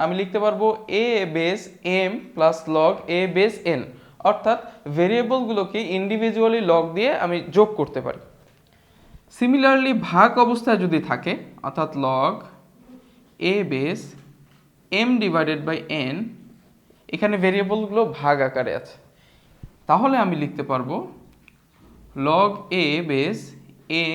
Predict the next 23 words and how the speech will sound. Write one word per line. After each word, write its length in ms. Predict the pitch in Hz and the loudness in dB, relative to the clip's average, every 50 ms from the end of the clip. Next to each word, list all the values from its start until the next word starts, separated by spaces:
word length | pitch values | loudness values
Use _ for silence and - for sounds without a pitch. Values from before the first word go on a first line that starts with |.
| 175 196 | -4 -4
m 40 | 240 302 - - - - - - _ _ _ _ _ - 139 | -6 -6 -8 -12 -18 -20 -20 -20 _ _ _ _ _ -4 -2
minus 480 | 170 196 226 208 170 151 151 175 233 - - - - - - - _ _ _ _ _ - 135 147 | 0 0 0 0 -2 -2 -2 -4 -4 -6 -10 -16 -20 -20 -20 -20 _ _ _ _ _ -8 -4 0
log 320 | 147 139 127 127 131 131 - - - - - - - _ _ _ _ _ _ _ 175 175 190 | 0 0 2 0 -2 -4 -6 -10 -16 -20 -20 -20 -20 _ _ _ _ _ _ _ -2 0 0
a 20 | 208 202 180 143 | 0 0 -2 -2
base 280 | 139 139 143 143 139 139 - - 190 196 160 | -2 -2 -2 -4 -6 -8 -8 -6 -4 -4 -2
n। 40 | 123 - - - - - - - - - - - - - - _ - 139 | -4 -6 -8 -12 -18 -20 -20 -20 -20 -20 -20 -20 -20 -20 -20 _ -12 -6
এখানে 200 | 139 180 175 175 175 | -4 -4 -4 -4 -4
কি 60 | 208 196 - 214 | -6 -2 0 2
কন্ডিশন? 380 | 202 202 208 202 - 262 339 415 - - - - - _ _ _ _ _ _ _ _ 143 156 | 2 2 0 -2 -2 -2 -2 -2 -6 -12 -18 -20 -20 _ _ _ _ _ _ _ _ -2 0
আমার 160 | 180 220 285 294 214 | 2 2 2 2 2
log 140 | 202 202 190 196 - 180 | 0 0 0 -2 0 0
a 20 | 196 208 185 | 0 0 2
base 280 | 165 147 165 247 254 - - - - _ _ _ _ _ _ - | 0 0 0 -2 -4 -8 -14 -20 -20 _ _ _ _ _ _ -6
যদি 140 | 170 180 202 170 214 | -2 -2 -2 0 2
ভেরিয়েবলগুলো 580 | 233 180 196 226 240 247 262 254 247 247 254 233 180 160 151 | 2 4 4 2 2 2 0 0 0 4 4 4 4 2 2
ভাগ 180 | 160 160 170 170 196 208 | 4 4 6 6 6 4
আকারে 260 | 202 226 220 214 202 208 - | 2 2 2 2 2 0 -4
থাকে, 240 | 151 135 - 143 170 247 - - - - - _ _ | -6 -6 -4 -4 -4 -4 -6 -12 -20 -20 -20 _ _
তাহলে 180 | - 143 160 165 - | -4 -4 -4 -2 -4
প্রত্যেকটি 420 | - 294 - - - 277 262 - 262 226 220 | -4 -6 -6 -6 -6 -6 -4 -4 -2 0 2
ভেরিয়েবলকে 720 | 208 202 190 202 202 214 214 208 202 214 220 214 214 247 233 - 180 185 | 2 2 2 0 0 0 0 0 2 0 0 0 -2 -4 -4 -2 -2 -2
ইন্ডিভিজুয়ালি 560 | 190 196 208 202 208 202 185 208 202 202 220 196 156 147 | -2 -2 -2 -2 -2 0 0 0 0 2 0 2 4 6
লগ 140 | 156 165 | 6 6